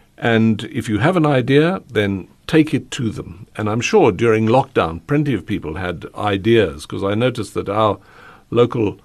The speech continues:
hardware store was very busy during lockdown because people had time to do things at home and time to think and, uh, time to,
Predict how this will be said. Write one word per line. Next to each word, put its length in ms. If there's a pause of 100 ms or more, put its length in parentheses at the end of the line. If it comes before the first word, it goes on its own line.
(140)
hardware 580
store 440
was 260
very 480
busy 500 (240)
during 460
lockdown 800
because 360
people 360
had 260
time 460
to 100
do 240
things 300
at 100
home 380
and 180 (340)
time 280
to 100
think 460 (180)
and, 300 (200)
uh, 340 (580)
time 240
to, 360